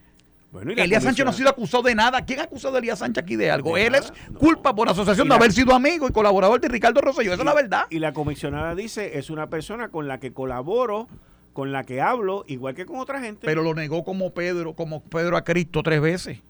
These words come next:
Speaker 2: la semana pasada.
Speaker 1: Pero cambió.
Speaker 2: Y cuando Quiquito le metió leña, ¿qué hizo? Entonces fue y reculó. Y ahora está diciendo que sí, que habla con él dos o tres veces. No va a dirigirle la campaña.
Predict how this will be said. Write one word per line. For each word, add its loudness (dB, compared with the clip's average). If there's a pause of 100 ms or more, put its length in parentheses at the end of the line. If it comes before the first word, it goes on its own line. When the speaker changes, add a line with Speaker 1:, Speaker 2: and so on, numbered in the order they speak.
(140)
Speaker 2:
la -2
semana -6
pasada. -4 (920)
Speaker 1:
Pero -16
cambió. -6
Speaker 2:
Y 2
cuando 0
Quiquito -4
le 2
metió 0
leña, 2
¿qué 0
hizo? -2
Entonces -8
fue -4
y -6
reculó. -4
Y -8
ahora -4
está -8
diciendo -10
que -8
sí, -10
que -6
habla -4
con -12
él -10
dos -6
o -6
tres -10
veces. -8
No 0
va 2
a -2
dirigirle 0
la 2
campaña. -4